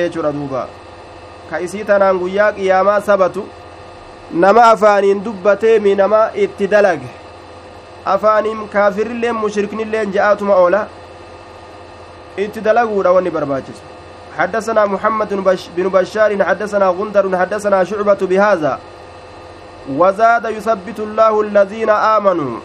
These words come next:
نزلت في عذاب القبر، وهي عذاب قبر لا كيست بوت. Warra amane Rabbiin gassabachiisa gadi dhaaba miillan isaanii jechuun kun waa'ee cazaaba qabriidhaa keessatti buute.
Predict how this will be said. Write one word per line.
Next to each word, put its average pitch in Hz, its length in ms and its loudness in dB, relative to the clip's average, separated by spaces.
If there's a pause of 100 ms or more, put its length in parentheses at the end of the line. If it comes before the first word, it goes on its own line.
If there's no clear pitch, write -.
(960)
نزلت 196 560 0
في 208 220 -2
عذاب 202 460 2
القبر، 202 480 -2
وهي 208 260 2
عذاب 202 400 0
قبر 196 300 0
لا 196 240 0
كيست 196 400 -4
بوت. 151 480 -8 (1080)
Warra 214 360 2
amane 208 300 0
Rabbiin 214 440 -2
gassabachiisa 202 800 0
gadi 214 260 -4
dhaaba 196 320 0
miillan 190 400 0
isaanii 202 420 0
jechuun 208 440 -2
kun 214 180 -2
waa'ee 208 320 2
cazaaba 196 420 2
qabriidhaa 190 440 -2
keessatti 190 400 -6
buute. 160 320 -4